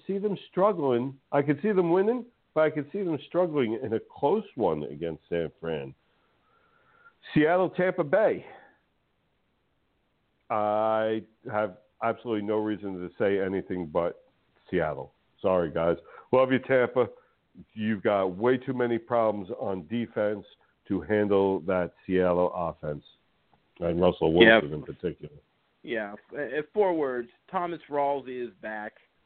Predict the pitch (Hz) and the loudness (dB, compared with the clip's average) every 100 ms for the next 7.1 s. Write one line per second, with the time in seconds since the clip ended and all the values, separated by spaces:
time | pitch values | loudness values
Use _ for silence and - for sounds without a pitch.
0 | _ _ _ _ _ - 104 90 92 117 | _ _ _ _ _ 2 2 4 0 0
1 | 123 127 113 - 135 127 123 123 _ - | -6 -8 -16 -4 2 2 2 -4 _ -8
2 | 131 107 - 120 127 131 127 123 - 127 | -8 -8 -4 0 2 0 -4 -10 -8 -2
3 | 120 120 107 123 135 131 131 120 107 - | 0 -2 -2 -4 -6 -4 -2 -2 -4 -12
4 | - 120 123 123 123 - 117 - 117 120 | 0 2 2 -2 -6 -12 -12 -6 -2 0
5 | 110 120 123 127 123 110 _ _ _ _ | 0 -4 -6 -6 -6 -8 _ _ _ _
6 | _ 98 127 - 143 - 127 127 135 127 | _ 2 2 2 -10 -4 -2 -2 -6 -10